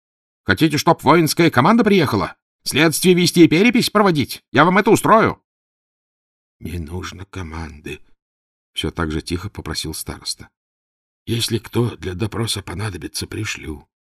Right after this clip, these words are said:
И счетчиков для переписи дам. Дайте только народу охолонуть малость". "В самом деле, м, Петр Лукич, едемте", — зашипел следователь,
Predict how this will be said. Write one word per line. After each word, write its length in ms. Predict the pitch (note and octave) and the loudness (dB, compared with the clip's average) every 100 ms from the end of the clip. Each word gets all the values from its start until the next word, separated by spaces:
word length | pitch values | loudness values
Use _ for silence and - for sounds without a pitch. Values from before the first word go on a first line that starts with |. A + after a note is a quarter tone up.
| _ _ _ _ _ | _ _ _ _ _
И 80 | - | -10
счетчиков 640 | - - G#2+ - - G#2+ | -8 -8 -8 -8 -4 -2
для 140 | G#2+ G#2+ | -2 -2
переписи 500 | G#2 F#2 - - F2 | -2 -4 -6 -10 -10
дам. 320 | - - _ _ _ _ _ - | -12 -14 _ _ _ _ _ -8
Дайте 300 | G2 A#2 - | -6 -8 -12
только 320 | - F#2 A#1+ | -16 -16 -10
народу 380 | F2 F#2+ E2 D#2 | -8 -8 -10 -16
охолонуть 540 | E2 F#2+ F#2+ F2 D2+ | -12 -12 -10 -12 -14
малость". 480 | E2 - - - _ _ _ _ _ _ _ _ _ _ _ _ _ | -20 -18 -16 -16 _ _ _ _ _ _ _ _ _ _ _ _ _
"В 220 | - - - | -20 -16 -6
самом 260 | E3+ G2 | -2 -2
деле, 220 | D2+ D#2 | -4 -6
м, 420 | C#2 B1 G1+ A#1+ - _ _ | -8 -14 -14 -14 -18 _ _
Петр 220 | - D#2+ | -10 -8
Лукич, 420 | D#2+ - D3 - - F2+ _ | -10 -10 -10 -10 -10 -20 _
едемте", — 800 | - D3 - - - - - - _ _ _ | -10 -10 -10 -18 -18 -12 -10 -12 _ _ _
зашипел 480 | - E2 - - D2 | -10 -8 -8 -10 -12
следователь, 640 | - E2+ F#2 G#2+ A#2 A#2+ | -10 -6 -4 -4 -6 -8